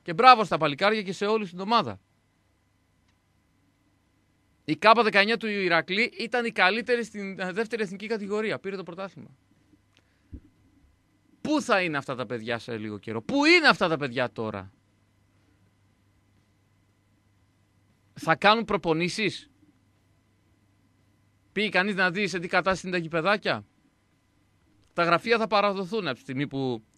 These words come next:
θα φύγει, εφόσον φύγει οριστικά ο Παπαδόπουλος. Γιατί ανήκουν στο Γάμα Σίγμα. Μια τρύπα στο νερό.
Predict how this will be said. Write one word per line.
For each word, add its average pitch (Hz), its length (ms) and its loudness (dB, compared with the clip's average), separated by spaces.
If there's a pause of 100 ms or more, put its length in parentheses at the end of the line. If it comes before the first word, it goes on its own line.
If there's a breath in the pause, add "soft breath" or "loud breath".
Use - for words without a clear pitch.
(120)
θα 139 180 0
φύγει, 127 440 -2
εφόσον 123 340 -6
φύγει 127 220 -6
οριστικά 123 440 -4
ο 117 40 -2
Παπαδόπουλος. 107 720 -8 (560)
Γιατί 127 260 -2
ανήκουν 180 280 -2
στο 190 100 -8
Γάμα 185 240 -4
Σίγμα. 139 380 -8 (3500)
Μια 175 260 0
τρύπα 240 340 0
στο 220 180 -2
νερό. 214 460 0